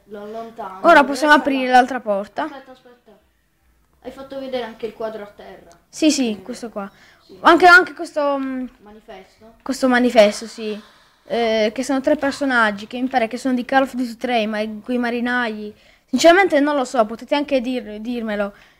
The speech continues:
Speaker 2: se volete, sui commenti, così posso, perlomeno potete, diciamo, aggiornarmi su questi trucchi, su, su questi personaggi, voglio dire. Allora, ora
Speaker 1: Sì.
Speaker 2: pure-, i?
Speaker 1: È morto da solo, ma ne sta un altro.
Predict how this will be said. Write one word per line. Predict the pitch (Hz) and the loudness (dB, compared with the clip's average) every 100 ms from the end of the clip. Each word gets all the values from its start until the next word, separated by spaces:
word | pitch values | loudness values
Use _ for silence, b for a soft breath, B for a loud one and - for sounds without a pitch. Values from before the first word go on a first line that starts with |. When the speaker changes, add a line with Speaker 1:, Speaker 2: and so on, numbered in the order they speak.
| b | b
Speaker 2:
se | 214 - 208 | -6 2 2
volete, | 202 214 233 208 208 196 | 4 2 4 2 -2 -8
sui | 226 | -6
commenti, | 226 240 226 220 226 247 247 247 b b | -4 0 0 -2 -6 -8 -10 -12 b b
così | 214 220 226 | -6 -4 -2
posso, | 226 - 202 196 196 190 185 185 175 170 165 170 - _ _ 220 | -4 -2 2 2 2 0 -2 -4 -6 -8 -12 -16 -20 _ _ -10
perlomeno | - 226 233 208 | -2 2 2 0
potete, | 214 208 202 190 185 175 175 175 - _ _ _ - - | -2 -4 -2 0 0 -4 -8 -16 -20 _ _ _ -20 -16
diciamo, | 202 226 | -2 4
aggiornarmi | 214 208 220 226 208 202 | 6 6 4 6 4 2
su | 196 | -8
questi | 196 196 196 196 180 175 170 175 | -14 -12 -8 -6 -6 -8 -10 -12
trucchi, | 190 185 - 190 | -10 -12 -14 -20
su, | 185 - | -20 -16
su | 202 | -10
questi | 214 208 | -6 -6
personaggi, | 208 202 202 190 180 | -6 -6 0 0 -2
voglio | 175 175 | -8 -10
dire. | 170 175 B B B B B B - | -10 -14 B B B B B B 4
Allora, | 233 226 | 8 10
ora | 254 262 | 10 6
Speaker 1:
Sì. | 247 | 4
Speaker 2:
pure-, | 233 - | -2 -12
i? | 294 339 - _ _ _ _ _ _ _ _ _ _ _ _ | -10 -10 -12 _ _ _ _ _ _ _ _ _ _ _ _
Speaker 1:
È | 226 | -20
morto | 247 - 233 | -20 -12 -12
da | 214 214 | -10 -12
solo, | 214 196 208 | -12 -12 -12
ma | 202 214 | -12 -12
ne | 254 | -12
sta | - 226 | -12 -12
un | 220 | -12
altro. | 190 185 214 214 208 | -14 -12 -14 -14 -18